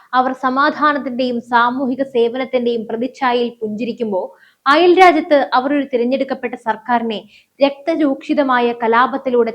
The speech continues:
തകർത്തെറിഞ്ഞതിന്റെ ചോരപ്പാടുകൾ ഇനിയും ഉണങ്ങിയിട്ടില്ല.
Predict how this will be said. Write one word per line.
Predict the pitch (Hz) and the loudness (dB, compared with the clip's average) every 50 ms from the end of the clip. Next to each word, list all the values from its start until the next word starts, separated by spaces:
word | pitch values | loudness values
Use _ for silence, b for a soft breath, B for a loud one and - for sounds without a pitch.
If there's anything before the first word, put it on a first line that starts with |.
| - - 220 | -4 -4 -2
തകർത്തെറിഞ്ഞതിന്റെ | 220 220 240 233 - - 269 240 240 240 247 233 254 247 220 208 185 B B B B _ _ | 0 0 0 -2 0 -2 -2 -2 0 -2 -2 -2 0 0 0 -2 -2 B B B B _ _
ചോരപ്പാടുകൾ | - 285 294 302 359 370 370 - - 254 240 220 214 208 202 196 190 - _ - | 2 4 6 8 8 6 6 4 6 4 4 4 4 0 -2 -2 -4 -6 _ -8
ഇനിയും | 247 254 269 311 330 320 294 254 240 240 - _ _ - | -4 -2 0 0 0 0 0 -2 -2 -6 -12 _ _ -4
ഉണങ്ങിയിട്ടില്ല. | 226 220 226 240 262 269 285 285 247 196 180 170 165 - | -2 0 0 0 0 0 0 -2 -2 -4 -8 -12 -14 -16